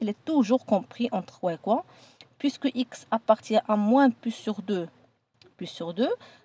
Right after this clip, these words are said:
donc ça appartient à l'intervalle moins un, un ouvert.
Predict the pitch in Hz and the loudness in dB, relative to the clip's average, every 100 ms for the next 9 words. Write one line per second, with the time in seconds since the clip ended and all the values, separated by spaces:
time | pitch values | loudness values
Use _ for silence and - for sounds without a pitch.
0 | - 202 - - 240 196 - 311 - 196 | -4 -4 0 0 2 0 0 -2 -2 -2
1 | 180 185 220 294 294 440 320 190 185 226 | -2 -2 0 0 0 2 2 2 -2 -4
2 | _ _ _ _ 196 196 269 _ _ _ | _ _ _ _ -2 -2 -2 _ _ _
3 | _ - - - - 339 170 - | _ -16 -16 -14 -4 0 0 -4